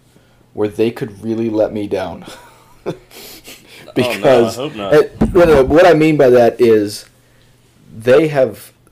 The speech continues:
Speaker 1: they have set the bar. Um, you know, Mandalorian season one is almost the, the bar to which I set other <laughs> T V shows, and it can't be 'cause it's so good. You know, it, it was,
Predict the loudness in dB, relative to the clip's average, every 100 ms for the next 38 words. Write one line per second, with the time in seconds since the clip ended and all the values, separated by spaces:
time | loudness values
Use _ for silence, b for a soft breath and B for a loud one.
0 | _ -20 -4 0 0 -2 0 0 -2 -2
1 | -2 -2 -8 -16 _ _ _ _ _ _
2 | _ _ _ _ _ b b _ -2 0
3 | -2 -6 -18 _ -20 -20 -20 -20 -8 -6
4 | -6 -4 0 2 4 2 0 -6 -6 -4
5 | -4 -4 -6 -2 -2 -2 -8 -8 -6 -4
6 | -6 _ -20 _ _ _ -8 -6 0 2
7 | 2 -2 -4 -4 -8 -10 -8 -6 -2 -2
8 | -2 -4 -4 -6 -14 -8 -8 -6 -10 -10
9 | -10 -10 -10 -12 -8 0 0 2 -2 -4
10 | -8 -10 -16 b b b b -6 -6 -4
11 | 0 2 0 -2 -2 -4 -6 -2 -2 -4
12 | -8 -8 -12 -18